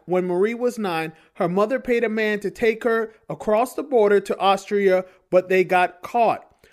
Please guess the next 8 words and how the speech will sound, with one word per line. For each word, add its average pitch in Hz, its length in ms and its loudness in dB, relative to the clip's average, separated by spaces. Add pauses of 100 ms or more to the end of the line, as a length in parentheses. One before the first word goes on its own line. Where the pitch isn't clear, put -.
(120)
The 156 100 -6
man 226 340 0
was 247 160 -2
arrested 226 680 -2
and 180 160 -4
Marie 196 580 -2
was 180 380 0
released. 180 640 -4